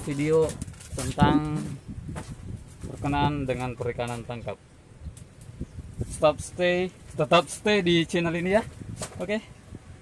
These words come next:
Oke, bismillah teman-teman sekalian.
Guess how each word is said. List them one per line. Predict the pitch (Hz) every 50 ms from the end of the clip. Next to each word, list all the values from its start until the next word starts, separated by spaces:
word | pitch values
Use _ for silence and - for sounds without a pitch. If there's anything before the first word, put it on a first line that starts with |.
| - - - - - - - - - - - - - - - - - - - - - - - - - - - - - - - - - - _ _ - - - - - - - - - -
Oke, | - - 165 185 214 208
bismillah | 185 - - 151 143 147 151
teman-teman | - 147 143 139 135 127 135 131 135 131
sekalian. | 123 - - 135 123 123 131 147 165 190 202 196